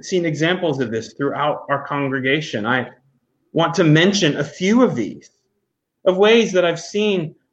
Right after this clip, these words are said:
our own members demonstrating a willingness to take up their cross and follow Christ and deny themselves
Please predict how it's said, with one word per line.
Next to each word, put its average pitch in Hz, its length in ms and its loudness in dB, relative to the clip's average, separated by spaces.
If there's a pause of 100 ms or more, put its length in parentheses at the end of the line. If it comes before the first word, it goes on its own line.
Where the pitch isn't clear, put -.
our 185 140 4
own 202 300 2
members 170 720 -2 (680)
demonstrating 180 960 0
a 127 80 -2
willingness 160 600 0
to 135 100 -8
take 156 260 -4
up 190 120 -2
their 208 160 -2
cross 127 460 -4
and 139 140 -6
follow 147 280 0
Christ 117 440 -4
and 131 140 -4
deny 131 320 2
themselves 127 720 -2